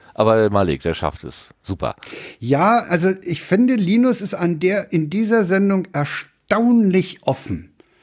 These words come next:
Speaker 2: Und die
Speaker 1: Gut.
Speaker 2: Schilderung seines U-S-A-Aufenthalts ist einfach köstlich.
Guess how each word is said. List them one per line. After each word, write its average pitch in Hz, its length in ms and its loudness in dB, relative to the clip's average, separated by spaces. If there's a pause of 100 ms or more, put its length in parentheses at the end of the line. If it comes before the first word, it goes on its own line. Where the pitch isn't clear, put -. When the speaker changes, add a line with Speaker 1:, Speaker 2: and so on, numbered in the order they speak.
(440)
Speaker 2:
Und 135 160 2
die 147 40 6
Speaker 1:
Gut. - 60 2
Speaker 2:
Schilderung 147 420 2
seines 127 360 0
U-S-A-Aufenthalts 117 960 -2
ist - 100 -14
einfach - 360 -8
köstlich. - 520 -10